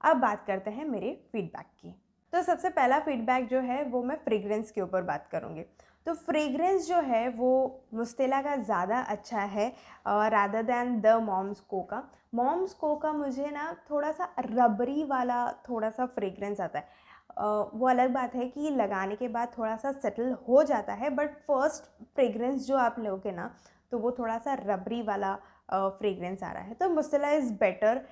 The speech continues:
in fragrance। दूसरी बात करते हैं, अ, एब्जॉर्प्शन की। तो एब्जॉर्प्शन की बात करें तो दोनों जो है वो क्विकली एब्जॉर्ब हो जाता है,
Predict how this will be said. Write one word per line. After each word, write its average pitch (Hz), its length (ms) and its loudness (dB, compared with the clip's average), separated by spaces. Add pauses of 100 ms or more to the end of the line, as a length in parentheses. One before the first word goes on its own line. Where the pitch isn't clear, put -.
(220)
in 254 100 4
fragrance। 170 840 -6 (180)
दूसरी 339 320 4
बात 320 240 4
करते 294 280 2
हैं, 302 520 -2
अ, 226 400 6 (140)
एब्जॉर्प्शन 202 580 0
की। 208 120 -6
तो 285 80 -2
एब्जॉर्प्शन 247 640 2
की 320 80 -2
बात 262 260 -2
करें 269 220 -2
तो 302 80 -2
दोनों 247 580 0
जो 311 140 0
है 269 160 -4
वो 254 120 -4
क्विकली 262 400 -4
एब्जॉर्ब 202 460 2
हो 208 120 -2
जाता 196 300 -2
है, 214 260 -6